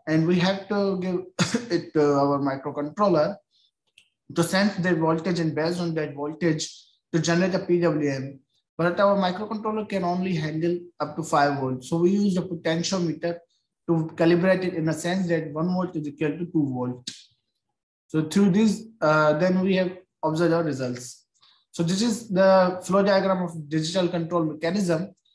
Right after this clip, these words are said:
where at pin number twenty-three, we have sensed the voltage through potentiometer. And based on that analog voltage sensing, we have calibrated our voltage,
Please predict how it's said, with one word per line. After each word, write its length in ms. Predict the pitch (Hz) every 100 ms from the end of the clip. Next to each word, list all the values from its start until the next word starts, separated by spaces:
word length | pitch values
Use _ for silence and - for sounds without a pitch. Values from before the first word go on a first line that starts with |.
| _ -
where 300 | 170 190 190
at 180 | 190
pin 160 | 196 208
number 400 | 208 196 196 185
twenty-three, 760 | 180 170 185 - 185 185 175 - _
we 120 | 160
have 140 | 196 185
sensed 260 | 185 180
the 80 | 180
voltage 480 | 170 160 156 180 -
through 240 | 165 -
potentiometer. 760 | 156 151 151 180 180 180 208 208 - _ _ _
And 160 | 170 160
based 260 | 196 208
on 140 | 226 214
that 260 | 208 - - - - _
analog 440 | 190 214 220 214 175
voltage 360 | 190 185 196
sensing, 580 | 196 185 185 - 147 143 -
we 120 | 160
have 180 | 175 170
calibrated 520 | 175 170 185 180 185
our 180 | 175 165
voltage, 520 | 151 147 139 196 -